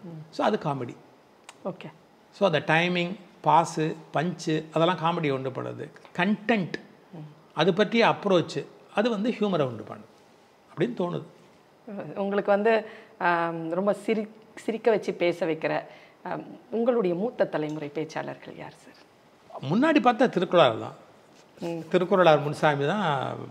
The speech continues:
Speaker 2: மேடையில வந்து எ-, யார் வந்தாலும் அத்தனை பேரையும் அப்படியே உருள உருள சிரிப்பார். எம் ஜி ஆரே சொல்வார், அவர்கிட்ட சொல்வார், "நான் ரொம்ப டென்ஷன்ல வந்திருக்கேன், ஒரு நாற்பது நிமிஷமாவது நான் என் கவலையெல்லாம் மறந்துட்டு சிரிக்கணும்"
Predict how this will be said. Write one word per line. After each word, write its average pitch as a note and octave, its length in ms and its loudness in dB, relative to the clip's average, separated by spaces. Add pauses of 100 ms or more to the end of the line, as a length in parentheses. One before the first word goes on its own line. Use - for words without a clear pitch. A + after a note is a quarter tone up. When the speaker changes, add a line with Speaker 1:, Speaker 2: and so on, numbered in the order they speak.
(320)
Speaker 2:
மேடையில E3 360 4
வந்து D#3+ 240 -2
எ-, A#2+ 340 -2 (440)
யார் C#3+ 340 8
வந்தாலும் G3 360 4
அத்தனை D#3+ 240 0
பேரையும் D#3+ 260 0
அப்படியே C#3+ 220 0
உருள D3 200 0
உருள C#3 240 -4
சிரிப்பார். B2 280 -6
எம் D#3 160 -2
ஜி F#3 140 0
ஆரே G#3 180 2
சொல்வார், D#3 400 -2
அவர்கிட்ட C3 280 -4
சொல்வார், C#3 640 -4 (600)
"நான் C3 140 -4
ரொம்ப D3 220 -4
டென்ஷன்ல D#3 600 -2
வந்திருக்கேன், B2+ 500 -8 (760)
ஒரு D3+ 160 -4
நாற்பது D#3 580 -4
நிமிஷமாவது D#3+ 640 -2
நான் D#3+ 140 -4
என் B2+ 140 -6
கவலையெல்லாம் C#3 720 -4
மறந்துட்டு C#3 720 -4 (320)
சிரிக்கணும்" C3 500 -6